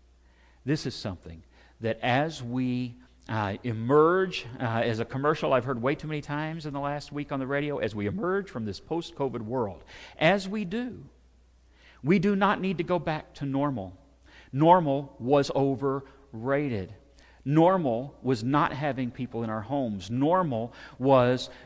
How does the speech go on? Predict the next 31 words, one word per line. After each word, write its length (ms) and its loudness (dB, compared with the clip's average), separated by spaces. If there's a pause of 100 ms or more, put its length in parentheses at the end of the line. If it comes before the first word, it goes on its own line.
(140)
being 420 4
too 220 0
private 840 2 (2000)
to 100 -12
be 140 -4
loving 360 -2
and 120 -6
kind 240 -6
and 80 -6
hospitable. 640 -10 (960)
It 80 -6
was 140 -8
hiding 400 -2
when 100 -4
the 80 -4
doorbell 440 -2
rings 340 -6
for 100 -12
some 240 -8
of 160 -10
you. 180 -14 (680)
It 80 -8
was 180 -6
not 240 -2
answering 640 -6 (400)
the 80 -10
phone 540 -4 (200)
for 80 -10
some 280 -10
of 120 -14
you. 220 -14